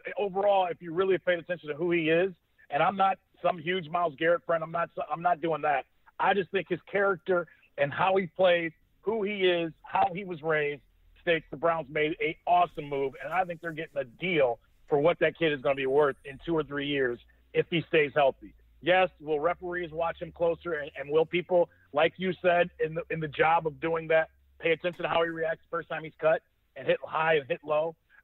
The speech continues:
or the first time he gets hit with a penalty that's kinda questionable? Sure, it's our job. But I would say if you rank and you know who he is off of what he's done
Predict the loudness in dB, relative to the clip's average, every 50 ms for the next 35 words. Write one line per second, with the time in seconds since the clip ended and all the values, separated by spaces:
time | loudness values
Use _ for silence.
0 | -4 -2 -2 -2 -4 -4 0 0 0 0 2 0 0 0 0 -2 -4 -4 -4 -4
1 | -6 -6 -6 -6 -4 -4 -6 -6 -6 -2 0 2 2 2 2 0 -2 -2 -4 -6
2 | -8 -4 -4 -2 -2 0 0 0 0 0 -2 -6 -8 -6 -6 -6 -6 _ _ _
3 | _ -12 -4 0 2 4 4 4 2 -2 _ _ -6 -4 0 2 2 2 2 2
4 | 0 -2 -2 -2 -4 -10 _ _ _ _ _ _ _ -8 -4 -2 -2 -2 -2 -4
5 | -6 -6 -4 -2 -2 -2 -4 -6 -10 -6 -2 -2 -2 -2 -4 -6 -10 -10 -8 -8
6 | -8 0 2 4 6 6 6 4 2 2 0 0 0 0 0 0 -2 -6 _ 2
7 | 2 2 2 0 -4 -4 0 0 0 0 -2 -4 -4 0 2 2 2 0